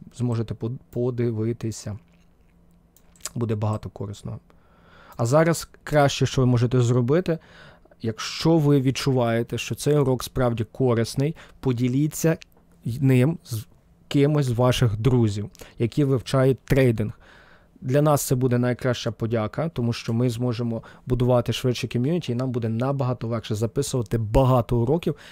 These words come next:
які допоможуть саме вам заробляти, к-, кру-, круто торгувати і уникати тих помилок, які я набивав впродовж декількох років. <clears throat> Ось оце такий приклад вам.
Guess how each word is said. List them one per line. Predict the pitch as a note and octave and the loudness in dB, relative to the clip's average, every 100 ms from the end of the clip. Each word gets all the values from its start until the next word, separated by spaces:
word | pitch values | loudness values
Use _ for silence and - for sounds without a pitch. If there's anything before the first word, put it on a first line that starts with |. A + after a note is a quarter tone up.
| - | -12
які | A#2 C3+ | -6 -2
допоможуть | B2+ A#2 B2 C3 A2+ A2 | -2 0 2 2 2 0
саме | - B2 A2+ | 0 0 2
вам | A#2+ D3+ | 2 0
заробляти, | A#2+ A#2 G#2+ G#2+ A2+ - F3+ - _ | 0 -2 -2 -4 -4 -4 -6 -8 _
к-, | - - _ | -12 -12 _
кру-, | C#3 C3 - | -2 -2 -2
круто | - D3 C#3+ - B2 | 2 4 4 2 0
торгувати | A#2+ A#2 B2+ E3+ E3+ - | 0 2 2 0 -2 -4
і | D3 | 0
уникати | C3+ C3+ - B2+ A#2+ | 0 0 0 -2 -4
тих | - C#3+ - | -2 -2 -2
помилок, | - B2 B2 D3 F3+ - - - | -2 0 2 0 -2 -8 -20 -10
які | - A#2+ C#3 | -6 -4 -2
я | C3+ | 0
набивав | A#2+ A2+ A2+ C3 | 0 -2 -2 -2
впродовж | - A#2 A#2 A2+ | -2 -2 0 0
декількох | A2 A2 G#2 - - | 0 -2 -4 -4 -6
років. | A2 G2+ - - - - - - - - - - - - - - - _ | -6 -10 -12 -20 -20 -20 -20 -20 -20 -20 -20 -20 -20 -20 -20 -20 -20 _
<clears throat> | F3 F#3 D3+ G#2+ F2 - - _ _ _ - - | 6 6 6 2 -6 -14 -20 _ _ _ -20 -6
Ось | C3 - | -2 0
оце | B2+ B2 | 0 0
такий | A2+ G#2 A2+ | -2 -4 -2
приклад | B2 C3 B2 | -2 -2 -2
вам. | D#3 F3+ | 0 0